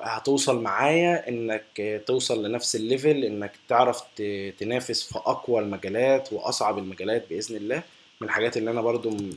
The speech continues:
مسيطر فيها شركة تسويق مثلًا، ده معناه إن برضو قدرت أبقى، آه، منافس قوي في كلمة من الكلمات اللي بتنافس كل شركات التسويق بأقسام السيو فيها. إن شاء الله هتوصل معايا لنفس الليفل. آه،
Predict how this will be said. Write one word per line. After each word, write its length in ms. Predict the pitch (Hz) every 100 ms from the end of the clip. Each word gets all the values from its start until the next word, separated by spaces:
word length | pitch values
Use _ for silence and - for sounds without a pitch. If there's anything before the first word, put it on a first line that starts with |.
| 92
مسيطر 560 | 98 95 117 117 -
فيها 300 | - - 123
شركة 340 | 123 117 107 -
تسويق 460 | - 92 - 117 104
مثلًا، 380 | 123 147 151 156 - - _
ده 60 | 107
معناه 280 | 107 98 107
إن 180 | 110 101
برضو 520 | 113 113 107 117 82
قدرت 400 | 92 113 - -
أبقى، 560 | 85 98 - 101 101 -
آه، 200 | 104 98
منافس 500 | 98 104 117 113 -
قوي 400 | - 127 139 139
في 580 | 139 - 104 104 101 98 -
كلمة 300 | 131 139 135
من 160 | 120 113
الكلمات 480 | - 101 117 131
اللي 140 | 131 107
بتنافس 480 | 107 127 135 135 -
كل 320 | 139 143 135
شركات 380 | 127 104 123 131
التسويق 560 | - 107 - 113 135
بأقسام 480 | 107 92 95 - 117
السيو 300 | 113 - 117
فيها. 340 | 110 135 180 180 - - - - -
إن 80 | 117
شاء 160 | 117 123
الله 200 | 123 123
هتوصل 380 | 113 123 - 107
معايا 220 | 101 113
لنفس 280 | 113 113 113
الليفل. 720 | 104 131 151 156 135 113 104
آه، 540 | 98 98 92 90 92